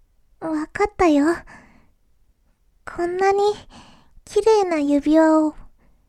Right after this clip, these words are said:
私なんかのために買ってくれるなんて。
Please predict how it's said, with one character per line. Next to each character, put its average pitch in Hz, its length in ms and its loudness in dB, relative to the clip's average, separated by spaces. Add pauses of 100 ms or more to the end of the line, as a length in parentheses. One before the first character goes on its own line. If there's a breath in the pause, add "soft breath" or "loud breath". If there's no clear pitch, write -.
(320)
私 302 560 -6
な 370 160 0
ん 392 80 -4
か 349 160 -2
の 294 160 -4
た 285 160 -4
め 302 160 -2
に 285 160 -2
買 - 240 -8
っ - 20 -10
て 302 200 -6
く 339 160 -2
れ 349 100 2
る 359 120 0
な 349 180 -2
ん 320 60 -8
て。 320 120 -2